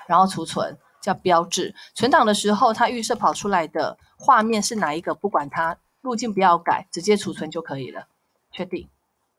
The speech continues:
这样 OK 吗？好，所以再注意一下，下行直-，直接储存就好。好，下一题。好，这个是，呃，图片的处理这一个，不，预设级的。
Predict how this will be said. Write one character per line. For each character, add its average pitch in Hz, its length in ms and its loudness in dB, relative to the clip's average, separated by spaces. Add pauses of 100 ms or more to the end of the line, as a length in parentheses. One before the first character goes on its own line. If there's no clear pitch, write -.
(460)
这 - 100 -2
样 190 80 4
OK 196 140 2
吗？ 170 200 -2 (220)
好， 147 140 -6
所 196 100 -4
以 185 60 -2
再 190 80 0
注 190 160 -4
意 160 80 -4
一 151 40 -10
下， 156 140 -6
下 165 160 -2
行 151 220 -6
直-， - 180 -16
直 180 140 -8
接 208 100 2
储 190 140 -2
存 160 160 -4
就 151 160 -2
好。 - 260 -2 (300)
好， 196 160 6
下 247 220 4
一 247 60 2
题。 165 440 -2 (480)
好， 165 220 4
这 285 200 0
个 262 120 4
是， 254 260 0
呃， 185 240 6
图 190 220 4
片 220 240 2
的 190 100 2
处 185 240 -4
理 185 160 -2
这 165 120 -2
一 175 80 0
个， 156 120 -2
不， 185 120 2
预 220 140 -2
设 202 200 0
级 139 240 -6
的。 120 200 -6